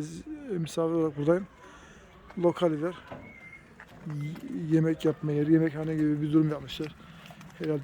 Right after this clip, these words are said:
etkinlik olduğu zaman işte burada o etkinlikleri değerlendirmek adına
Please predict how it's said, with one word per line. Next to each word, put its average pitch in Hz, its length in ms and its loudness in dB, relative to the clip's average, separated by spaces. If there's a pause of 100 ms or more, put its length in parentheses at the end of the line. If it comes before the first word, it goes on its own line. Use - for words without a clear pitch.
(120)
etkinlik 165 420 4
olduğu 160 260 4
zaman 156 280 -4 (680)
işte 160 280 -2
burada 156 260 2 (1800)
o 180 40 2
etkinlikleri 170 680 4 (1800)
değerlendirmek 170 600 6
adına 165 360 -2